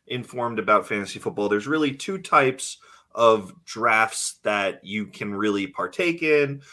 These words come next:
If you're doing what's basically called a redraft, where it's a different year, it's not a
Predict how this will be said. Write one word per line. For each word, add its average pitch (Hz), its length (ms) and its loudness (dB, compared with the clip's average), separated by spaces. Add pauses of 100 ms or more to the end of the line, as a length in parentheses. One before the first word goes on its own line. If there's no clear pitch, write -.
(120)
If 123 220 -4
you're 123 100 -4
doing 120 720 2
what's 127 480 -6
basically 131 440 0
called 110 220 0
a - 20 2
redraft, 110 580 4
where 101 300 4
it's - 180 -8
a 101 140 2
different 98 340 -6
year, 104 180 2
it's 92 140 -4
not 104 160 2
a 90 220 -2